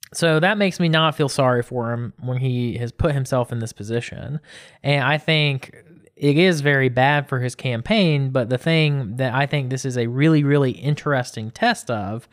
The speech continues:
is, um, are these things so bad that the electorate will actually care?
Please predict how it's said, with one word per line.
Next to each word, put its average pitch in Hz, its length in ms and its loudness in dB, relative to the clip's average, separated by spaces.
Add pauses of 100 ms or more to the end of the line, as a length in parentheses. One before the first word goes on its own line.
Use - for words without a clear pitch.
(480)
is, 156 720 2 (600)
um, 120 600 0 (960)
are 196 160 6
these 196 240 0
things 170 340 2
so 202 360 4
bad 127 520 2
that 127 240 -2
the 127 120 2
electorate 123 520 0
will 110 140 -2
actually 117 400 -2
care? - 400 -16